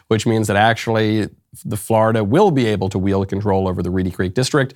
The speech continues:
which allowed Disney previously, uh, self-governance? I, I don't know. I don't know. The courts will work it out. That, that is almost a side issue at this point. The most interesting part of Vivek's appearance and the appearance of other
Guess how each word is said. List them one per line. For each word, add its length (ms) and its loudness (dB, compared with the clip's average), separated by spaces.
which 380 -2
allowed 320 -2
Disney 400 -2
previously, 800 -2
uh, 100 -14
self-governance? 680 0
I, 140 -2
I 120 2
don't 100 0
know. 140 -10
I 80 2
don't 100 2
know. 240 0
The 80 -2
courts 220 0
will 80 0
work 140 0
it 40 0
out. 280 0
That, 220 0
that 340 4
is 200 -2
almost 420 0
a 40 -4
side 360 0
issue 200 -8
at 100 -16
this 120 -14
point. 240 -16
The 60 0
most 260 -2
interesting 720 -2
part 440 0
of 320 -2
Vivek's 340 0
appearance 600 -6
and 220 2
the 40 2
appearance 380 0
of 100 -2
other 500 0